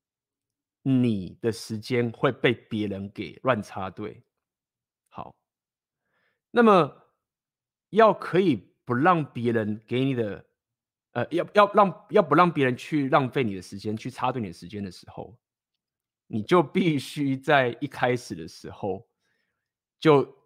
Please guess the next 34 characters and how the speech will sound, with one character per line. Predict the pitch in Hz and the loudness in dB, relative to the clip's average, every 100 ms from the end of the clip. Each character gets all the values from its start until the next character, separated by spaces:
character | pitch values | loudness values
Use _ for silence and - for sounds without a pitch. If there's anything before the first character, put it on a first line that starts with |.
| _ | _
决 | - - | -2 2
定 | 151 135 | 2 2
说 | 135 131 - | 0 -6 -4
：“我 | 113 110 | -2 -2
的 | |
时 | 107 117 | -4 -6
间 | 123 | -6
就 | 127 | -6
是 | 120 113 | -8 -8
这 | 123 | -6
样 | 107 101 | -6 -10
走， | - - - _ | -18 -20 -20 _
然 | - | -10
后 | 110 | -8
我 | 131 104 - | -6 -8 -10
决 | - 104 95 | -12 -10 -6
定 | 156 107 | -4 -4
了， | 95 - _ | -6 -16 _
然 | 113 | -6
后 | |
我 | 113 | -6
就 | 101 | -2
按 | - 180 143 | 0 2 0
照 | - 196 135 98 - - | 0 2 2 0 -12 -10
我 | 104 | -8
的 | 98 | -8
决 | - 117 104 | -10 -8 -4
定 | 160 131 92 | -2 -2 -4
去 | 147 | -8
走 | - 87 | -8 -8
下 | - 98 | -6 -6
去。” | - 107 | -6 0
所 | 208 | 2
以 | 240 | 2